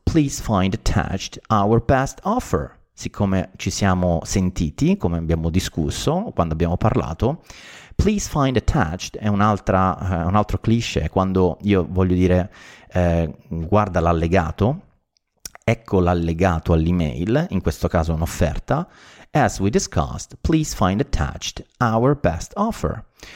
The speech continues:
Oppure posso dire, "I'm writing to you on behalf of my boss." Quando io per esempio sono una P A, una cosiddetta personal assistant,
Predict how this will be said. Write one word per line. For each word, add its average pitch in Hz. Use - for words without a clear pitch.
Oppure 101
posso 127
dire, 160
"I'm 92
writing 107
to -
you 80
on 95
behalf 101
of 120
my 147
boss." 113
Quando 123
io 110
per 95
esempio 107
sono 101
una 92
P -
A, 98
una 92
cosiddetta 90
personal 92
assistant, 85